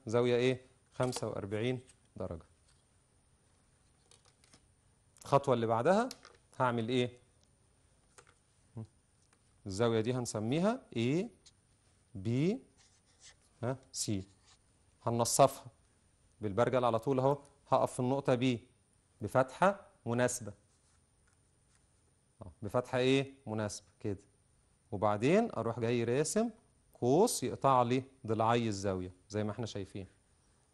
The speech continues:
في النقطتين هنسميهم النقطة دي، ها، والنقطة اللي فوق هسميها اي. طيب بعد كده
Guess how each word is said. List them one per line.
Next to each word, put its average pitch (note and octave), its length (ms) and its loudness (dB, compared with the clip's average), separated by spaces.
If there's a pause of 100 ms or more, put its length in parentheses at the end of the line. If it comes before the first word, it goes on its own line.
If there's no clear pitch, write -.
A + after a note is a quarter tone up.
(160)
في - 60 -14
النقطتين B2 760 0 (100)
هنسميهم B2+ 680 0 (360)
النقطة A2+ 520 -4 (480)
دي، D3+ 460 -2 (720)
ها، F#3 240 2
والنقطة A#2 380 -2
اللي A2 120 -2
فوق B2 180 -2
هسميها C3 600 -4 (380)
اي. G2 240 -6 (1600)
طيب F2+ 240 -8
بعد A#2 240 2
كده B2 320 0